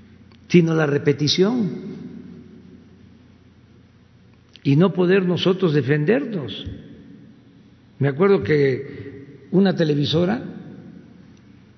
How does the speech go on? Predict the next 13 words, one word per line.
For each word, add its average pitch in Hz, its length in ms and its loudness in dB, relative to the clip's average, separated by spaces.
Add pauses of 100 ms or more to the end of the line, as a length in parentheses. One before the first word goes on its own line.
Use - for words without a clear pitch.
(480)
nos 156 220 4
suspendió 160 880 2 (2750)
nuestro 131 1120 -2
plan 170 840 -4
de 131 200 4
publicidad 135 680 -2 (1000)
cuando 131 220 -2
estaba 190 720 -4 (960)
a - 180 -8
todo 202 300 -2
lo 143 120 -4
que 131 140 -6
daba 156 300 -6